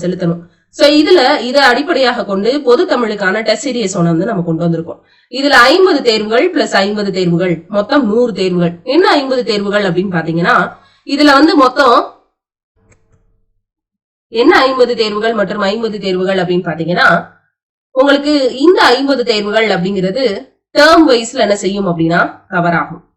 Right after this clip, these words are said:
டேர்ம் வைஸ்ல இருக்கக்கூடியது, ப்ரீவியஸ் இயர், இது எல்லாமே கவர் ஆகும். இந்த ஐம்பது தேர்வுகளும் நம்மளுடைய சிலபஸ் அப்படிங்கிறது மொத்தம் நூறு மதிப்பெண்கள், அதாவது நூறு கேள்விகள்ல எண்பத்தி ஐந்து கேள்விகள் இலக்கண பகுதியில இருந்தும் பதினைந்து இலக்கிய பகுதியில இருந்தும் கேட்கப்படுது.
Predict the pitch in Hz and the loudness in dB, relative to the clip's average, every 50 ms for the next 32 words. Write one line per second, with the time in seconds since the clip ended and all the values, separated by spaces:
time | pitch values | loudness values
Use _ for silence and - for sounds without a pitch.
0 | _ _ _ _ _ _ - 214 214 220 220 208 214 226 - - 208 190 185 202 | _ _ _ _ _ _ -6 -4 -4 -4 -2 -4 -4 -4 -2 -2 -2 -2 -2 -4
1 | 196 175 185 185 190 185 180 180 190 185 180 214 220 202 202 185 180 - 185 185 | -4 -4 -2 0 0 0 0 0 -2 -4 -4 -8 -6 -4 -2 -2 -2 -2 -2 -2
2 | 185 190 175 170 160 165 170 175 180 170 160 147 156 160 151 135 - - - _ | -2 -2 -2 -2 -2 0 0 -2 -2 -4 -6 -6 -6 -6 -8 -10 -12 -16 -20 _
3 | _ _ _ _ 320 349 480 466 453 320 269 285 294 294 294 302 240 254 233 220 | _ _ _ _ 0 0 2 4 4 4 4 4 4 4 2 2 0 0 0 0
4 | 208 202 196 190 202 226 262 269 196 190 233 - - _ _ _ - 247 262 285 | 0 -2 -2 0 0 0 0 0 0 -2 -4 -8 -12 _ _ _ -2 0 2 4
5 | 302 302 294 262 269 254 240 - 311 302 392 349 370 311 - 247 202 214 233 220 | 4 4 4 4 2 2 2 2 2 2 2 2 0 0 0 -2 -2 -4 -4 -6
6 | 208 214 220 247 233 220 226 - 269 247 240 254 269 269 254 220 208 240 233 240 | -4 -2 -2 -2 -2 -4 -4 -4 -2 0 0 0 0 0 -2 -2 -2 -2 -2 -4
7 | 240 214 202 185 185 196 208 226 220 220 240 262 269 254 247 - - 233 233 247 | -4 -2 -2 -2 -2 0 0 -2 -2 -2 -2 -4 -4 -4 -6 -4 -2 -2 -2 -2
8 | 226 240 233 208 202 202 240 247 240 214 240 285 320 381 - 311 269 226 240 254 | -2 -4 -2 -2 -2 0 0 -2 -2 0 0 0 0 0 0 0 0 0 0 -2
9 | 254 269 - 226 220 208 202 214 202 226 233 202 214 233 254 254 262 233 208 196 | -4 -6 -4 -4 -4 -4 -4 -4 -6 -6 -4 -4 -4 -4 -4 -4 -4 -4 -2 -4
10 | 190 185 180 180 180 175 170 170 202 240 269 277 285 254 262 302 302 285 277 277 | -4 -2 -2 0 0 0 0 0 -2 -4 -2 -2 -2 0 2 2 0 0 0 -2
11 | 277 262 220 240 247 277 269 254 220 208 196 190 190 190 185 175 165 185 233 294 | -4 -2 -2 -2 -2 -2 0 -2 -2 -2 -2 -4 -4 -2 -2 -2 -2 -2 -2 -4
12 | 285 220 190 175 196 170 170 165 156 160 | -4 -4 -4 -6 -6 -4 -4 -4 -4 -6